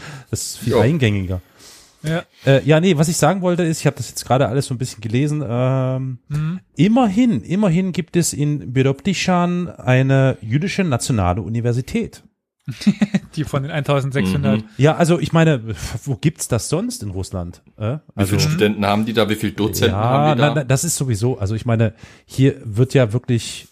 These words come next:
Speaker 1: äh, ich, da-, das Judentum gelehrt, ja, also das heißt, irgendein Rebbe aus irgendwoher,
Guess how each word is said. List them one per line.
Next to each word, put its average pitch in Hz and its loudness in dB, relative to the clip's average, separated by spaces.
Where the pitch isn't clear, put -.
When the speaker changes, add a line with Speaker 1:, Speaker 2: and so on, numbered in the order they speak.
Speaker 1:
äh, 98 0
ich, - -10
da-, 95 -12
das - -4
Judentum 131 0
gelehrt, 104 4
ja, 104 0
also 107 -2
das - -2
heißt, 113 0
irgendein 117 -4
Rebbe 135 4
aus 113 0
irgendwoher, 151 0